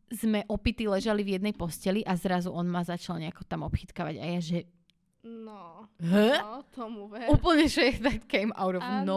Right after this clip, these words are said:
Speaker 1: nowhere.
Speaker 2: áno, áno. Je to strašne, že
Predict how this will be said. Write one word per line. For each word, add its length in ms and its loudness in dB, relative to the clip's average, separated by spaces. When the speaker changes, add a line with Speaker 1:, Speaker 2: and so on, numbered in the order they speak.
Speaker 1:
nowhere. 400 -2
Speaker 2:
áno, 320 -16
áno. 460 -20
Je 180 -8
to 320 -4
strašne, 580 -6
že 240 -6